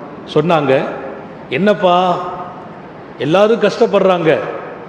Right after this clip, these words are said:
எல்லாரும் நெருக்கடிக்குள்ள இருக்கிறாங்க, மௌத்தை தவிர யாருக்கும் ஒண்ணும் தெரியல. நான் வந்து எல்லாரிடத்திலும் எனக்கு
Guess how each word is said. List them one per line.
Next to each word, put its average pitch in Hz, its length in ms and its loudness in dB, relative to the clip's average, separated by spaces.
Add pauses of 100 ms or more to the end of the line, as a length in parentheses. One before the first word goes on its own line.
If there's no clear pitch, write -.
(1080)
எல்லாரும் 226 480 4
நெருக்கடிக்குள்ள 233 540 2
இருக்கிறாங்க, 214 580 4 (1300)
மௌத்தை 254 440 4
தவிர 262 320 6
யாருக்கும் 240 500 4
ஒண்ணும் 226 280 4
தெரியல. 196 480 4 (800)
நான் 175 260 4
வந்து 240 480 4 (720)
எல்லாரிடத்திலும் 175 960 4 (720)
எனக்கு 175 440 2